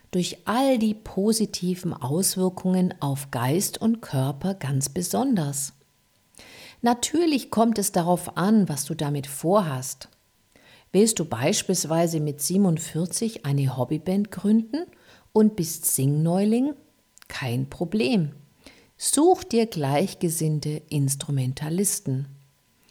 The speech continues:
Willst du allerdings im gleichen Alter noch groß als Rock- oder Popstar rauskommen? Eher unwahrscheinlich, dass das passiert. Aber wer weiß?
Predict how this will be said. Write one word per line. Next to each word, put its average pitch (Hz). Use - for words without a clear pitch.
Willst 226
du 175
allerdings 202
im 160
gleichen 175
Alter 131
noch 147
groß 190
als 135
Rock- 175
oder 131
Popstar -
rauskommen? 151
Eher 147
unwahrscheinlich, 151
dass 123
das 135
passiert. 127
Aber 139
wer 113
weiß? -